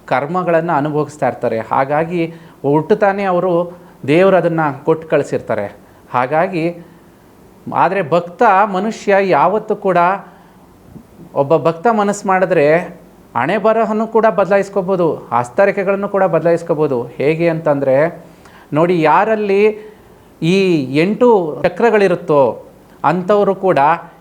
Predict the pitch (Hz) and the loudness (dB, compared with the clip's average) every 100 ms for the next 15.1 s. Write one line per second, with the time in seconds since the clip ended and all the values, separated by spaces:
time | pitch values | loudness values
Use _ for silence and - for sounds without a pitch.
0 | - 156 220 196 175 175 175 160 151 143 | -4 -2 0 -2 -2 -2 0 0 2 0
1 | 127 127 160 170 - - - _ _ - | 2 2 2 -2 -12 -20 -20 _ _ -10
2 | 123 151 214 247 240 208 214 180 208 202 | -2 0 2 2 2 2 2 0 -2 -2
3 | 196 180 190 190 180 139 120 - - - | -2 -2 -4 -2 0 -2 -6 -20 -20 -20
4 | - - - - - - 135 147 143 175 | -20 -20 -20 -20 -12 0 2 2 2 0
5 | 220 233 214 202 208 202 196 196 202 190 | 2 2 4 2 0 -2 -2 -2 -2 -2
6 | 165 190 190 190 202 196 170 139 180 170 | -2 -2 -4 -2 0 2 2 2 0 -2
7 | 165 175 160 147 151 139 156 196 - - | -2 -2 -2 -2 0 2 4 2 -4 -20
8 | - - 147 160 175 170 170 139 175 202 | -6 0 2 2 0 -2 0 0 0 0
9 | 185 180 170 175 165 165 160 185 196 - | -2 -2 0 2 2 0 2 0 -2 -8
10 | - - 131 147 185 165 151 - 151 127 | -18 -6 -2 -2 -2 -4 -4 -4 -2 -2
11 | 123 143 151 143 131 113 101 - - - | -2 -2 -2 0 0 -2 -6 -12 -20 -20
12 | - 147 170 151 135 151 190 - - - | -6 -2 -2 -2 0 0 0 -6 -20 -20
13 | - - - _ - - - - - - | -20 -20 -20 _ -20 -20 -20 -20 -20 -20
14 | - - - 165 143 208 226 220 208 214 | -20 -20 -18 -6 0 2 2 0 0 -2